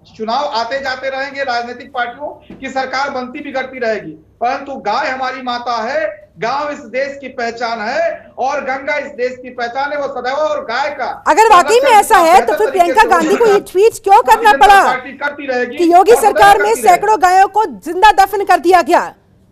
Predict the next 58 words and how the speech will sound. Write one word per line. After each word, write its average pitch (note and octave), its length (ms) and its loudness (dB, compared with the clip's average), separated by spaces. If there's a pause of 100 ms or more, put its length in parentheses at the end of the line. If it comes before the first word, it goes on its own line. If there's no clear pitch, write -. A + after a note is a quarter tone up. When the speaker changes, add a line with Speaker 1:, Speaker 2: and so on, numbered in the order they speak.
(140)
Speaker 2:
गौ F4+ 220 6
माता F#4 340 4
क्रूरता F4+ 400 0
का G#4 120 -2
शिकार F#4 440 -2
बनती A#4 320 -2
जा G4+ 180 4
रही F4+ 200 -2
है? F#3 220 -14 (300)
क्यों G#4 120 0
आखिरकार A4 520 2 (240)
ऐसे E4+ 420 -2
ट्वीट G#4 380 -6
करने F#4+ 300 -4
की G#4+ 100 -6
नौबत F4+ 420 0
आन F#4 260 -2
पड़ी? B3 380 -4 (1300)
Speaker 1:
ये A3+ 100 -4
बिल्कुल C#4 280 -10
गलत C#4 180 -4
बात A#3 260 -4
है, A3 80 -4
ये G#3 60 -4
बिल्कुल B3 260 -12
गलत C#4+ 180 -4
बात C4+ 240 -4
है। D4 60 -2
उसकी, C#4 340 -10
उसकी B3+ 320 -8
जांच C4 260 -4
हो C4+ 100 -2
रही C#4+ 180 -6
है - 400 -6
और A3 120 -4
ऐसा C#4 240 -6
कोई C4+ 240 -8
भी D4 80 -12
दोषी C4+ 420 -8
पाया C#4 180 -6
जाएगा D4 200 -4
तो D#4 120 -6
उस C4 60 -12
पर C4+ 360 -8
सख्त D4 200 -12
से C4 40 -4
सख्त C4+ 260 -12
कार्रवाई B3+ 240 -4
होगी। G3 640 -8
चूंकि C4 180 -10
आपने C#4 240 -4
देखा, C4 320 -4
भारतीय A#3+ 360 -6
जनता C#4 260 -6
पार्टी C4+ 400 -8
ऐसी C4+ 320 -8
पार्टी B3+ 320 -8
है D#4 320 -6